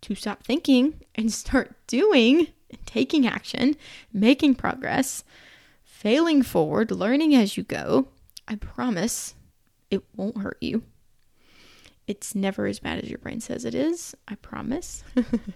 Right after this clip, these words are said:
And you can do that with me. If you wanna hop on a clarity call with me, I have some spots open this week. If you want to just tell me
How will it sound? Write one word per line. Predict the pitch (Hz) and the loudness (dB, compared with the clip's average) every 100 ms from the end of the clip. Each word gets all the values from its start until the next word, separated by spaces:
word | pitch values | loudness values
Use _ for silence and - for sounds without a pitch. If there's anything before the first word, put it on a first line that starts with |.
| - 208 - - _ - _ 320 339 320 302 269 - | -10 -12 -12 -20 _ -20 _ -16 -14 -12 -12 -14 -8
And | 214 220 208 208 | -2 0 0 0
you | - 196 220 | -2 0 0
can | 196 - 196 196 | -2 -4 -4 -2
do | - 294 320 | 2 4 6
that | 214 202 226 | 6 4 2
with | 196 214 247 | -4 -2 0
me. | 220 190 185 285 - _ _ _ _ _ _ _ _ _ _ - | 0 2 2 2 0 _ _ _ _ _ _ _ _ _ _ -20
If | - | -8
you | 208 | -4
wanna | 202 | -4
hop | 202 - | -4 -4
on | 190 | -6
a | |
clarity | - 208 202 | -2 -2 0
call | 208 208 208 | -2 -4 -2
with | 202 - | -4 0
me, | 254 320 - | 2 2 0
I | 208 | -6
have | 208 220 | -8 -10
some | - - - | -10 -12 -10
spots | - - - - | -12 -8 -10 -6
open | 117 151 | -6 -2
this | 202 - | -4 -4
week. | 214 247 269 - | -2 -2 -4 -12
If | - | -10
you | 208 | -8
want | 208 269 | -8 -10
to | - 202 202 196 202 - - - - _ | -8 -6 -4 -6 -8 -18 -20 -20 -20 _
just | 262 - - - | -10 -10 -12 -10
tell | - 311 | -6 -4
me | 277 | -6